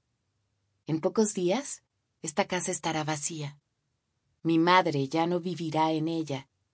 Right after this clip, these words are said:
y todos estos muebles que han estado con ella por años se habrán repartido. Lo mismo los cuadros, esculturas, cassettes viejos, macetas y cosas que no se llevará con ella a Jalisco".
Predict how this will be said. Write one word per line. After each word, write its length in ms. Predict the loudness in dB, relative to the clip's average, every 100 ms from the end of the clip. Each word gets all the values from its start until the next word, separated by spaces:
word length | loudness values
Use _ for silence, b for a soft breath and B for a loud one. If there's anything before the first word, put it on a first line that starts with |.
| _ _ _ -12
y 80 |
todos 380 | 0 2 4 2
estos 340 | 0 0 0 0
muebles 500 | 2 2 2 0 0
que 120 | 0
han 100 | 0
estado 380 | 0 0 0 -2
con 180 | -2
ella 260 | -2 -2 -4
por 200 | -4 0
años 380 | 0 0 -2 -2
se 140 | -2
habrán 300 | -2 0 -2
repartido. 720 | -2 -4 -6 -10 -14 -12 -14 _ _ _ _ _ _ _ _
Lo 140 | 0 2
mismo 300 | 2 0 0
los 180 | 0
cuadros, 640 | 2 6 8 6 -2 -4 -8
esculturas, 1000 | -2 -2 0 -2 -2 -6 -4 -4 -4 -6 -8 _
cassettes 440 | -4 0 0 -2
viejos, 640 | -2 0 0 -2 -4 -4 -6 b b b
macetas 480 | 2 2 2 0 0
y 60 |
cosas 420 | 2 2 2 0
que 160 | 0 0
no 120 | 0
se 140 | 0 0
llevará 400 | -2 -2 -2 -2
con 200 | -2 -2
ella 240 | -2 -2
a 40 |
Jalisco". 600 | -2 -4 -6 -8 -10 -14